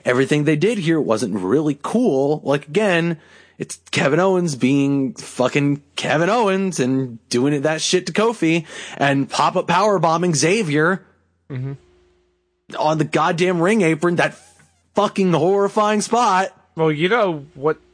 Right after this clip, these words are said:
Speaker 2: That part is really good. You know why?
Speaker 1: Why is that, Owen?
Speaker 2: 'Cause it sets up some, a really great dynamic for the match. Because, remember, Kofi won while he had his brothers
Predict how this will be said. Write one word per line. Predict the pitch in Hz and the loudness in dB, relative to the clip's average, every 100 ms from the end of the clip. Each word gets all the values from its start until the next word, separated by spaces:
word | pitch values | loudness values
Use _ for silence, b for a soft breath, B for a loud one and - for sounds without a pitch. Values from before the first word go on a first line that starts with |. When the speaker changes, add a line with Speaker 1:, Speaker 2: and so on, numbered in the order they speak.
| _ _ _ _ - | _ _ _ _ -4
Speaker 2:
That | 190 240 | -2 -2
part | - 247 202 | 0 0 0
is | 160 | -2
really | 139 165 160 | -2 0 0
good. | 135 127 156 120 104 113 | 0 0 2 0 -4 -10
You | 131 | -4
know | 143 | -2
why? | 135 135 151 185 - _ _ _ _ _ | 0 2 0 -2 -8 _ _ _ _ _
Speaker 1:
Why | - 104 107 | -2 2 4
is | 104 | 4
that, | 220 254 | 2 4
Owen? | 143 156 208 - _ | 4 4 2 -2 _
Speaker 2:
'Cause | - 156 | -2 -2
it | 151 | -2
sets | - 170 - - - | 0 0 0 -10 -2
up | 180 156 - | -2 -2 -2
some, | 160 - | -2 0
a | 151 | 0
really | 147 143 156 156 156 131 | 2 2 2 0 -2 -6
great | 135 127 147 135 | -10 -4 -4 0
dynamic | 143 135 135 131 127 | -2 0 -2 -4 -8
for | - 127 | -14 -14
the | 117 | -12
match. | 120 120 120 - - - - _ _ _ _ _ _ _ _ _ | -8 -8 -8 -12 -18 -20 -20 _ _ _ _ _ _ _ _ _
Because, | - 135 - 139 127 123 139 | -8 -6 0 0 0 -2 -2
remember, | 151 202 220 156 123 123 - _ _ _ _ _ _ - | 0 0 2 2 0 -4 -14 _ _ _ _ _ _ -8
Kofi | 170 233 233 226 | -2 -2 0 0
won | 180 220 185 147 139 127 - _ _ _ _ _ _ _ _ | 2 2 2 2 -2 -6 -12 _ _ _ _ _ _ _ _
while | 143 165 175 | 0 2 2
he | 165 | 0
had | 160 165 165 | 2 2 2
his | 165 156 143 | -2 -4 -4
brothers | 135 156 170 135 113 117 - | -2 0 2 0 -4 -8 -14